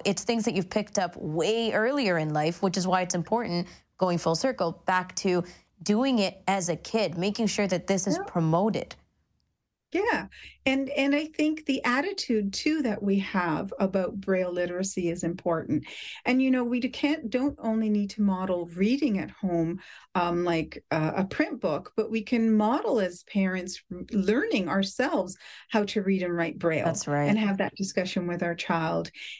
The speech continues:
Speaker 2: And, you know, we can remember to say, "I'm proud of you, but you should be proud of yourself because this is a huge accomplishment."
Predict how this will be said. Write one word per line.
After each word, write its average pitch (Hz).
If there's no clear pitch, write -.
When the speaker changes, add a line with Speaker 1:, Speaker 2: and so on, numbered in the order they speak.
Speaker 2:
And, 220
you 226
know, 220
we 214
can 220
remember 226
to 240
say, 277
"I'm 214
proud 240
of 202
you, 202
but 196
you 220
should 214
be 180
proud 196
of 175
yourself 175
because 185
this 202
is 196
a 175
huge 196
accomplishment." 196